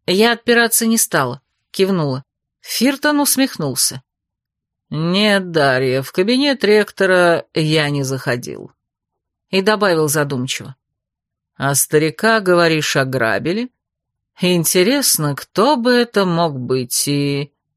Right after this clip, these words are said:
почему?» Блин, мне это тоже интересно. И очень хочется верить, что тот, кто украл зелье, сделал это ради меня.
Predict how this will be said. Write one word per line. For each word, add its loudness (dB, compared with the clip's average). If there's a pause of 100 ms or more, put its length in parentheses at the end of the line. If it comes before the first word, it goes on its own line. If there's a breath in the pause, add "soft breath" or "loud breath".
(340)
почему?» 0 (1400)
Блин, 0 (420)
мне 0
это -2
тоже 0
интересно. -4 (720)
И 2
очень 0
хочется 0
верить, 0
что 0
тот, 0
кто 0
украл 0
зелье, 2
сделал 2
это -2
ради 0
меня. -2